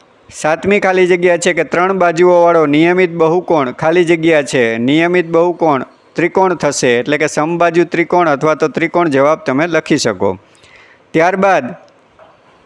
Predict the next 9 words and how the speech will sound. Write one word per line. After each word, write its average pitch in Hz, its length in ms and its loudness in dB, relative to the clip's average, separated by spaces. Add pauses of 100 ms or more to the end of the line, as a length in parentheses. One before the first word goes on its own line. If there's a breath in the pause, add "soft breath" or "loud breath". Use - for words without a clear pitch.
(380)
આઠમી 175 360 0
ખાલી 185 260 2
જગ્યા 180 300 2
છે 180 160 -2
કે 165 120 -2
ચોરસના 180 560 0
દરેક 170 360 0
બહિષ્કોણનું 175 600 0
માપ 165 300 0